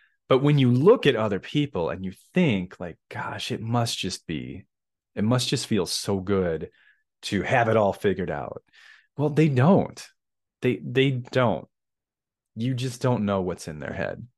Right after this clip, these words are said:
So try to, okay, the T word, I know, trust.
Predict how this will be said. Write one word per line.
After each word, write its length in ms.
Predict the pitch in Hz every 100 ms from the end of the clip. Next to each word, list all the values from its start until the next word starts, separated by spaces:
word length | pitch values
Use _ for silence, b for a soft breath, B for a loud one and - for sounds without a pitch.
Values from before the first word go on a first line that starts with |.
| _ b b b b b b b b
So 200 | - -
try 840 | 113 - - 143 147 160 175 208 208 _ -
to, 640 | - 135 110 92 82 95 _ _ _ _ _
okay, 300 | - 92 85
the 60 | 101
T 240 | - 107
word, 280 | 90 82 76
I 120 | 87
know, 280 | 85 80 - _ _
trust. 680 | - - 92 - - -